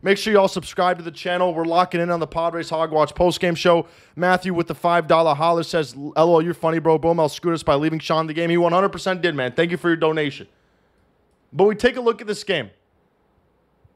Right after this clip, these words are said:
Luis Garcia, two earned,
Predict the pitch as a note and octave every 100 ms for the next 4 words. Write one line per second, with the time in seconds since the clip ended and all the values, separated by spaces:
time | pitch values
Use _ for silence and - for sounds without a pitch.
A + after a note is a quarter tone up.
0 | _ _ D#3 F3 A3 - A3 G#3 - G#3+
1 | A3 A3+ _ _ _ _ _ - A#3 A#3
2 | A3+ A#3 A#3 -